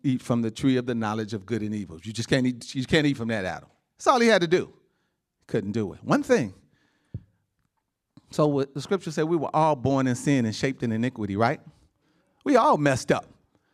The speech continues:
That's why you gotta be born again. <laughs> Amen. <laughs> Uh, some don't understand that. Nicodemus didn't understand it. Jesus tried to tell him, "You mean I gotta go back into my mama's womb?"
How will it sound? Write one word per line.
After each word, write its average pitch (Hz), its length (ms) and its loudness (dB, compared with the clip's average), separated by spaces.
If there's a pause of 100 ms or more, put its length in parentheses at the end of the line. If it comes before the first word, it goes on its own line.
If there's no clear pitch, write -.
(440)
That's 262 300 6
why 196 180 8
you 196 160 4
gotta 208 240 8
be 233 140 4
born 220 320 6
again. 285 580 6 (540)
<laughs> - 540 -2
Amen. 285 560 6 (800)
<laughs> 107 280 -6 (1040)
Uh, 101 300 -8
some - 240 -10
don't 95 180 -6
understand 92 560 -8
that. 78 140 -10
Nicodemus 127 520 2
didn't 120 220 2
understand 107 520 -2
it. 120 80 -14 (340)
Jesus 170 280 2
tried 208 300 6
to 180 80 -4
tell 214 260 6
him, 165 220 -6 (540)
"You 165 80 0
mean 196 160 4
I 180 80 6
gotta 185 240 4
go 127 160 2
back 175 340 4
into 220 240 2
my 220 160 4
mama's 220 400 2
womb?" 233 640 2